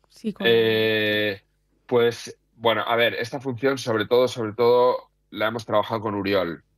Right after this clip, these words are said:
Speaker 1: Hmm.
Speaker 2: Eh, Oriol y yo hemos sido los que hemos estado juntos durante todo el viaje. Eh, primero compartiendo la idea creativa, después compartiendo la dramaturgia,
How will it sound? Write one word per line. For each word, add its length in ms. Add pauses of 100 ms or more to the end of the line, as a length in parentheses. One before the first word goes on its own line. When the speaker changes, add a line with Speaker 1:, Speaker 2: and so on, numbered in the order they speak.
(360)
Speaker 1:
Hmm. 260
Speaker 2:
Eh, 800
Oriol 380
y 100
yo 120
hemos 220
sido 220
los 220
que 80
hemos 180
estado 380
juntos 540
durante 380
todo 200
el 60
viaje. 520 (760)
Eh, 520
primero 1000 (300)
compartiendo 680
la 80
idea 520 (220)
creativa, 680 (800)
después 460
compartiendo 800
la 300
dramaturgia, 880